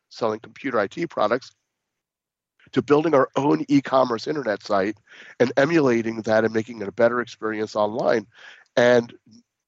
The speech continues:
nobody wanted to do that. We would have loved for it to go away because it was a lot of hard work to figure it out. And it was, you know, big investment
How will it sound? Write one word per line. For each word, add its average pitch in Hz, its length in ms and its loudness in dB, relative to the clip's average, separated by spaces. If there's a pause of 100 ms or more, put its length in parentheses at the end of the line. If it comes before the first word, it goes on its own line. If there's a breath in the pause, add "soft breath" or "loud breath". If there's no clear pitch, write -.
(200)
nobody 165 360 4
wanted 104 500 0
to 104 100 -14
do 90 240 -14
that. 113 200 -2
We 139 120 -8
would 147 140 -8
have 127 160 -8
loved 151 220 2
for 135 120 -8
it 127 100 -6
to - 80 -18
go 127 180 -2
away 123 400 0 (440 loud breath)
because 131 320 0
it - 100 -10
was 110 140 -6
a 113 40 -2
lot 107 300 4
of 104 80 -2
hard 104 300 0
work 139 240 -2
to 107 80 -10
figure 101 400 -8
it 87 80 -6
out. 117 280 2
And 110 120 0
it - 80 -14
was, 101 220 -10 (540 soft breath)
you 139 80 2
know, 110 220 4
big 139 180 4
investment 135 680 0